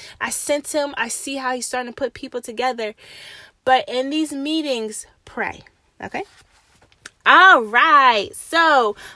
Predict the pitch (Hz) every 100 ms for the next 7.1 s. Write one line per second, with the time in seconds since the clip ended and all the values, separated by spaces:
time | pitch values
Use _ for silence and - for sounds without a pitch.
0 | - - 349 339 370 - - - 233 262
1 | 285 277 277 - _ - 247 233 196 294
2 | - 523 - 403 359 - 285 262 294 359
3 | 403 440 480 392 285 269 262 247 247 233
4 | 233 247 247 226 214 220 214 208 226 349
5 | 453 359 240 247 240 - 220 214 220 214
6 | 226 - - - - - - 359 466 427
7 | 302